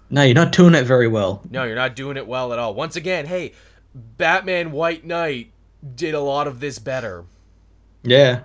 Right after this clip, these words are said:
Speaker 1: that finishes this coming week as
Speaker 2: It
Speaker 1: well.
Speaker 2: does. I'm gonna be sad to see
Speaker 1: It's
Speaker 2: that
Speaker 1: gonna
Speaker 2: one
Speaker 1: be,
Speaker 2: go.
Speaker 1: <laughs> yeah, yeah, one less good Batman book.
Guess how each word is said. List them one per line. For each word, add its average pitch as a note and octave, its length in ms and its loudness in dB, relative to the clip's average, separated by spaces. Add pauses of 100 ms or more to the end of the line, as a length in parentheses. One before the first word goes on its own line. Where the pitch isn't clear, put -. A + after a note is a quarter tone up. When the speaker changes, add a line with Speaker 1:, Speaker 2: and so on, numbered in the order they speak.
Speaker 1:
that D#3 180 2
finishes D3 420 -2
this A#2 140 -6
coming G#2+ 320 -4
week A#2 220 0
as G2 100 -4
Speaker 2:
It - 40 -8
Speaker 1:
well. A#2+ 200 4
Speaker 2:
does. G#2 400 -8 (180)
I'm A2+ 80 -18
gonna A2+ 140 -16
be G#2+ 80 -18
sad A2 300 -10
to - 40 -16
see A#2+ 140 -14
Speaker 1:
It's G#2+ 100 -8
Speaker 2:
that C3+ 140 8
Speaker 1:
gonna - 0 - (200)
Speaker 2:
one D#3 60 -8
Speaker 1:
be, C#3 80 -2
Speaker 2:
go. - 160 -12 (160)
Speaker 1:
<laughs> D3+ 60 0
yeah, C#3+ 420 8 (340)
yeah, D#3 420 4
one D#3+ 220 4
less F3 280 2
good C3+ 260 -2
Batman A#2+ 400 -4
book. B2 300 -2